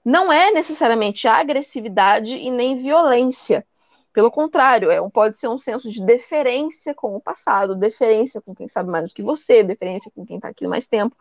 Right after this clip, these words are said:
Não necessariamente tem esse, essa peste de agressividade e violência que a gente ouve associada à palavra igualdade. E quando a gente fala de pureza, né, assim, a primeira coisa que você pensa é o controle da sexualidade. Ele fala não necessariamente,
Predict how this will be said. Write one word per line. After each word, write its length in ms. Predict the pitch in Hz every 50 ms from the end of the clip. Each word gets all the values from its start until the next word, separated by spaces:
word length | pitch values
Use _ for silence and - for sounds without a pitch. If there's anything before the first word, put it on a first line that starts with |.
| - - - - _ _ _ _
Não 160 | - 233 269 302
necessariamente 840 | 320 349 330 320 - 330 302 294 285 233 220 233 269 285 - -
tem 220 | - 240 247 247
esse, 260 | 254 247 - 247 - _ _ -
essa 380 | 202 156 151 196 233 - 233
peste 500 | 220 _ - 214 220 233 262 - - -
de 120 | 202 185 202
agressividade 720 | 185 196 190 220 - - 220 190 196 190 180 180 196 196
e 40 | 190
violência 420 | 190 208 185 180 170 196 226 - -
que 40 |
a 40 | 226
gente 240 | 208 214 - - 220
ouve 200 | 202 208 190 208
associada 420 | 202 - - 220 - 226 202 196
à 20 | 185
palavra 240 | 202 190 185 185 208
igualdade. 520 | 190 196 208 226 214 196 170 165 202 - _ _ _ _ _ _ _ _ _ _ _ -
E 80 | 302 349
quando 160 | - 403 359
a 60 | 359
gente 120 | 330 349 330
fala 160 | 381 285 269
de 140 | 233 262 -
pureza, 680 | _ - 247 226 208 202 220 302 294 262 208 190 175 _ _ _ _ _ _ _ _ _ _ -
né, 280 | - 180 226 233 220 190
assim, 280 | 175 165 - - 175
a 60 | 165 165
primeira 340 | - 185 190 226 240 247
coisa 280 | 247 - 233 226 208 220
que 60 | -
você 180 | 226 220 - 202
pensa 240 | - 208 240 240 208
é 20 |
o 20 |
controle 380 | 202 - 233 214 - 233 214 214
da 80 | 202 214
sexualidade. 880 | - 233 - - - 214 202 233 233 214 214 190 190 190 175 151 170
Ele 80 | 170 156
fala 220 | - 180 196 214
não 180 | 214 214 226 240
necessariamente, 1080 | 247 - - - - - - - - 359 294 226 226 240 233 233 233 - - 202 _